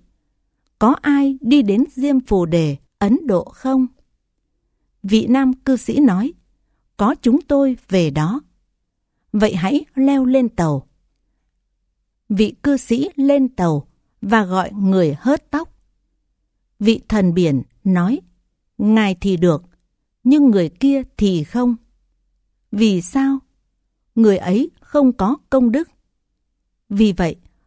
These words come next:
tôi đưa ngài lên tàu, nhưng không đưa người này." "Thôi được, các công đức bố thí ta đã làm,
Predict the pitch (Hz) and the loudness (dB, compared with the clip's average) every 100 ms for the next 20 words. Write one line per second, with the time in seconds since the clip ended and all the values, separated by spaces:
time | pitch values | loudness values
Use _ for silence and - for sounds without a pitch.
0 | - - 285 285 262 208 175 156 233 277 | -6 0 2 2 2 2 0 0 2 2
1 | 247 180 160 151 _ _ - 277 262 294 | 2 0 0 -2 _ _ 0 2 2 2
2 | 277 226 233 269 196 170 151 151 127 _ | 2 2 0 2 2 2 2 0 -2 _
3 | _ _ _ _ _ _ _ _ _ _ | _ _ _ _ _ _ _ _ _ _
4 | - 277 208 175 151 _ _ _ _ _ | -2 0 2 0 -2 _ _ _ _ _
5 | _ 285 359 - 285 262 370 _ 214 180 | _ -6 -6 -2 2 2 0 _ -4 -2
6 | 226 - 214 247 339 285 220 226 294 208 | -2 -2 -2 -2 -2 -2 0 -2 -2 -2
7 | 160 143 | 0 -2